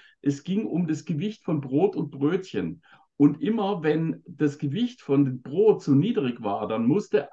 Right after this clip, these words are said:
der Bäcker an seinen, an seinen Verkaufsstand eine rote Flagge dran machen,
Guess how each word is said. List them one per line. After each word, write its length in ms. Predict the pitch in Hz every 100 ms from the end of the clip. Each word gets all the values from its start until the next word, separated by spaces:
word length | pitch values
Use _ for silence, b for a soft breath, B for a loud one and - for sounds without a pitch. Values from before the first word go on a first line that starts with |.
| -
der 180 | 139
Bäcker 480 | 123 147 185 - 220
an 160 | 135 143
seinen, 540 | 139 135 131 123 123
an 120 | 120
seinen 260 | 123 123 123
Verkaufsstand 840 | 143 135 139 202 - - 151 165
eine 100 | 147
rote 320 | 135 180 202
Flagge 400 | 143 135 175 185
dran 300 | 127 110 107
machen, 500 | 110 123 127 202 269